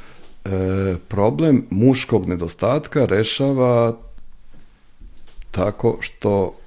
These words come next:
krši jedno od, od osnovnih i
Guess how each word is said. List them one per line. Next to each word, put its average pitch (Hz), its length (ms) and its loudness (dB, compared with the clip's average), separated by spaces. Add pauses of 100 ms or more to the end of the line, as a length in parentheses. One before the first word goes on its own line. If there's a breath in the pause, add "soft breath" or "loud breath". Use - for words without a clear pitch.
krši 101 720 0
jedno 90 540 0 (180)
od, 87 420 -4
od 87 300 -4
osnovnih 95 800 -2
i 85 140 -2